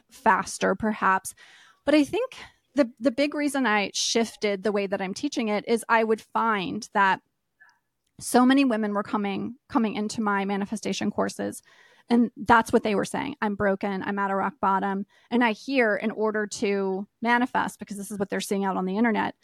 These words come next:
I need to, like, work through this brokenness, or I need to work through this rock bottom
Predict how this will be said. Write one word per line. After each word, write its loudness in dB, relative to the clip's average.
I 6
need 2
to, -4
like, 0
work 4
through 2
this -6
brokenness, -4
or 2
I -2
need -6
to -8
work 0
through -2
this -6
rock 0
bottom 0